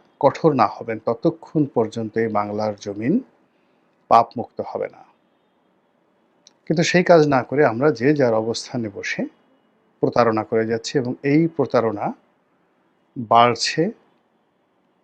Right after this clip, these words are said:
সঙ্গে অশ্লীলতা এবং তার সঙ্গে যাকে বলা হয় মোনাফেকি।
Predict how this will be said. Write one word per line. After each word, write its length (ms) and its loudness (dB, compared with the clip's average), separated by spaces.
সঙ্গে 340 -4
অশ্লীলতা 720 0
এবং 240 -2
তার 200 2
সঙ্গে 480 -6
যাকে 240 -6
বলা 220 -4
হয় 260 -6
মোনাফেকি। 540 -6